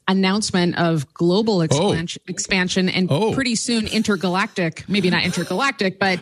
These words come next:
Speaker 2: <laughs> Oh.
Speaker 1: um, but expansion off planet is what I think is happening. And, and one just last quick thing.
Speaker 2: Well, Jeff, because he, he runs Blue Origin, is very much
Speaker 1: Yeah.
Speaker 2: about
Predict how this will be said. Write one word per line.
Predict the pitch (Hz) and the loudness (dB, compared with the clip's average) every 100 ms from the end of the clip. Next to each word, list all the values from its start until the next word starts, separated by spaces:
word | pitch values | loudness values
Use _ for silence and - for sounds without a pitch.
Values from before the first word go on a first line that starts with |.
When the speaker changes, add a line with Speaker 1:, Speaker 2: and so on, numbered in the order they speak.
| - | -8
Speaker 2:
<laughs> | - | -4
Oh. | 185 220 190 190 | -2 0 0 2
Speaker 1:
um, | 185 180 180 | 2 2 -4
but | - | -8
expansion | 208 208 208 202 - | -8 -8 -16 -20 -10
off | 185 208 202 - | -4 -2 -4 -6
planet | 160 113 110 - | -6 -4 -8 -6
is | - 175 | -4 0
what | 196 | 0
I | 175 | 0
think | 185 175 | -2 -2
is | 160 | 0
happening. | 190 190 147 | 0 0 -2
And, | 175 - | -4 -4
and | 226 226 | -2 0
one | 262 262 262 _ | 0 -2 -4 _
just | 202 247 - | -4 -4 -2
last | 196 185 180 - | 0 0 0 -4
quick | 180 170 | -6 -4
thing. | 175 | 0
Speaker 2:
Well, | 165 | 2
Jeff, | 135 - - | 2 0 0
because | - 156 180 | -4 -2 -2
he, | 151 139 | -2 -4
he | - 131 117 127 | -8 -6 -2 0
runs | 127 170 | 0 -2
Blue | - 127 | 0 0
Origin, | 104 165 139 76 71 | 2 0 -2 -4 -4
is | 85 101 | -2 -2
very | 87 131 147 | 0 0 0
much | 110 127 | 0 0
Speaker 1:
Yeah. | 143 | -2
Speaker 2:
about | 82 82 - | -2 -4 -6